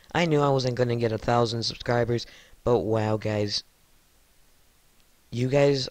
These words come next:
are amazing and a strong community.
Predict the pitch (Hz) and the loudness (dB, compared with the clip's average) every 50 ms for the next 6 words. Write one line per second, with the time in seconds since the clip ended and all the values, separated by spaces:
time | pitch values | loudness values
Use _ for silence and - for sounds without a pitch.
0 | - - 113 117 117 113 110 117 117 123 127 123 127 135 135 135 135 131 - _ | -4 -2 0 0 0 0 0 0 0 2 0 0 0 -2 -2 -2 -4 -8 -10 _
1 | _ _ _ _ _ _ _ _ _ _ _ _ _ _ _ _ - - 113 117 | _ _ _ _ _ _ _ _ _ _ _ _ _ _ _ _ -10 -6 -4 -2
2 | 113 110 - - - 131 139 139 135 - - 123 120 117 113 110 110 104 98 104 | -2 -2 -2 0 2 2 2 2 0 -2 -4 -2 -2 0 0 0 0 -2 -2 -4
3 | 104 104 | -6 -8